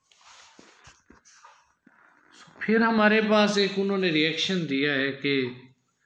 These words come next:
ammonium acetate है, इसे heat करें,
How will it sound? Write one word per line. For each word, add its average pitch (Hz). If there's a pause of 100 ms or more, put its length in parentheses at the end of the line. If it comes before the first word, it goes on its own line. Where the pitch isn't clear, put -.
(760)
ammonium 208
acetate 147
है, 131
इसे 131
heat 131
करें, 107